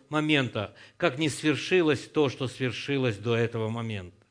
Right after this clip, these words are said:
Но в этот момент, когда Иисус сказал: "Свершилось", когда переломный момент этой боли и страданий Христа на кресте пришёл,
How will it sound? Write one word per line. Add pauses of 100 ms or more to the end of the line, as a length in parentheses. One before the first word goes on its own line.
(920)
Но
в
этот
момент,
когда
Иисус
сказал:
"Свершилось", (1200)
когда
переломный
момент
этой
боли
и
страданий
Христа
на
кресте
пришёл,